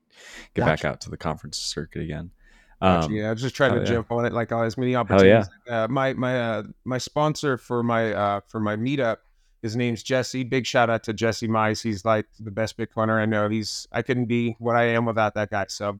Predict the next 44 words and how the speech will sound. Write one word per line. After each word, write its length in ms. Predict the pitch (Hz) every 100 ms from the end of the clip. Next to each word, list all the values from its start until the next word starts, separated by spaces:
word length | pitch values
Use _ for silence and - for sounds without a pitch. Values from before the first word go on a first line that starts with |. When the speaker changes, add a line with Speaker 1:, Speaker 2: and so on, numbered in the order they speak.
| -
Speaker 2:
shout 200 | 127 120
out 140 | 110
Jesse. 460 | - 120 113 117 117 _ _ _ _ _ -
But, 160 | 127
um, 340 | 123 120 113 - _ _ _ _ _ _ _ _
but 160 | 131 135
yeah, 240 | 131 117
he's, 360 | - 131 117 120
um, 520 | 131 123 117 113 107 _ _ _ _ _ _ - -
he's, 200 | 131 120
he 200 | 120 147
let 140 | 151
me 140 | 151
get 180 | 135 143
to 80 | 147
the 120 | 123
tickets 340 | 123 139 123 -
for, 380 | 123 117 113 - - -
for, 220 | 113 107
uh, 340 | 104 98 92 -
Pacific 400 | 127 - 127 120 104
Bitcoin, 420 | 131 - 135 131
so 100 | 123
I 20 |
was 100 | 113
able 140 | 123
to 60 | 120
make 180 | 123 120
it 60 |
to 60 | 117
there 140 | 120
for 140 | 117 117
them, 200 | 127 120
and 80 | 113
he 60 |
got 140 | 113 113
my 100 | 104
tickets 380 | - 117 113 117
out 160 | 110
for 120 | - 104
Unconfiscatable, 960 | 104 - 107 - - 117 113 107 107
so 220 | - 107
Speaker 1:
That's 120 | 95 -
awesome. 400 | 151 - 104